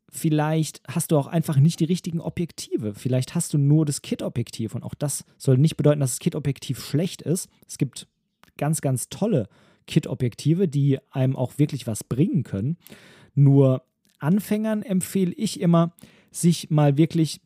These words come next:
die Zeit zu nehmen, sich ein gutes Objektiv auszusuchen, ein bisschen mehr Geld zu investieren und dann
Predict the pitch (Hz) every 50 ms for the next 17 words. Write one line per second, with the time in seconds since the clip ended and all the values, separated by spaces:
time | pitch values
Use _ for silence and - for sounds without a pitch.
0 | _ - 143 - - - 160 180 196 - - 175 165 156 147 151 139 139 139 131
1 | 143 135 131 - - - 208 190 190 165 160 131 - 139 - - - 131 - -
2 | - 160 180 170 - - 180 147 170 180 160 170 170 147 127 180 175 - 175 147
3 | 135 127 120 - - 156 180 196 - - - - - 131 120 120 120 - - -
4 | 131 135 165 220 - _ _ _ _ _ _ _ _ _ _ _ _ _ _ _
5 | _ _ _ _ _ _ _ - 147 131 - 139 143 160 170